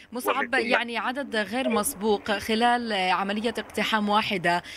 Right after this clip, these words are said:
Speaker 1: آه، عملية اعتقالات واسعة، خمسين مواطن كما ذكرت، هل تم الإفراج عن عدد منهم فيما بعد أو فيما بعد انتهاء هذا الاقتحام، أم لا زالوا تحت، آه، عملية الاعتقال؟
Speaker 2: نعم، أفرج عن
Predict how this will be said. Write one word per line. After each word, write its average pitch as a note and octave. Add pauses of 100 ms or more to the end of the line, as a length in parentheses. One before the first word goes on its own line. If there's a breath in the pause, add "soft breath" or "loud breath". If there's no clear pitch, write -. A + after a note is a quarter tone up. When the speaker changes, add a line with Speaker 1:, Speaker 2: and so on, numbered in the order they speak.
(260 loud breath)
Speaker 1:
آه، F#3+
عملية G#3+
اعتقالات A#3
واسعة، G#3
خمسين A3
مواطن A3
كما G#3
ذكرت، F#3 (280 loud breath)
هل C4
تم C#4
الإفراج A#3+
عن G#3+
عدد G#3
منهم A3+
فيما G#3+
بعد G#3+
أو G#3
فيما G#3
بعد G3
انتهاء G3+
هذا G3+
الاقتحام، G#3+ (340 loud breath)
أم B3+
لا G#3
زالوا A3
تحت، G#3+
آه، F#3+
عملية G3
الاعتقال؟ F3+ (1300)
Speaker 2:
نعم، A2+ (140)
أفرج A2+ (460)
عن G#2